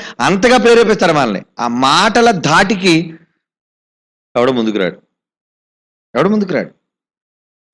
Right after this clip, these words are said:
గలాటా చేయాలంటే ఏముంది, పది మంది లేచి గట్టిగా కేకలేస్తే గొల్లుగా అయితే అవదా, రభస అవదా?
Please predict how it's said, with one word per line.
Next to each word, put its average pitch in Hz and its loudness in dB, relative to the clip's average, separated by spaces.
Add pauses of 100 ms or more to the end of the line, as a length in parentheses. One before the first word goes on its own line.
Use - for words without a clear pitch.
(200)
గలాటా 143 0
చేయాలంటే 208 2
ఏముంది, 185 2
పది 139 0
మంది 131 0
లేచి 180 0
గట్టిగా 165 0
కేకలేస్తే 160 0
గొల్లుగా 139 2
అయితే 156 0
అవదా, 139 0
రభస 127 -4
అవదా? 143 -2